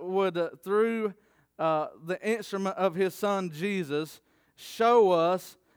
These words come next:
through this, uh, process of washing feet his intended purpose for coming to the earth. He came not to be ministered unto,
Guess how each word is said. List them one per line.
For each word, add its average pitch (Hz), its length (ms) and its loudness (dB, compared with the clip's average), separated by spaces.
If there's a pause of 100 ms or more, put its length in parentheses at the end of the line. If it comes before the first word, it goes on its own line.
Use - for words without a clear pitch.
through 226 360 -2
this, 196 460 0 (360)
uh, 170 200 2
process 214 800 0
of 165 120 -2
washing 190 540 2
feet 160 500 -2 (540)
his 214 600 0
intended 202 800 -4
purpose 165 640 -2 (320)
for 165 160 -4
coming 160 560 0
to 170 180 -6
the 165 160 -2
earth. 147 400 -2 (500)
He 208 200 0
came 247 580 0
not 220 400 4
to 220 140 0
be 208 200 0
ministered 202 680 -2
unto, 175 640 -2